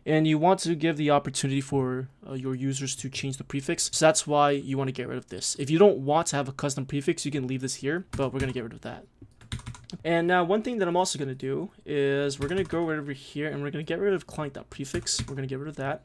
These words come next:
And we are also going to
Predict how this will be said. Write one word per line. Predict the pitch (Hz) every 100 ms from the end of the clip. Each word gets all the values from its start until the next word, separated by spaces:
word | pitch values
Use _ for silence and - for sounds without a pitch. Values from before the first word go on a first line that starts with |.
| -
And | 151 151 143
we | 143
are | 143
also | - 208 - 147 143
going | 139 139 135
to | 135 - - 135 131 131 131 127 127 127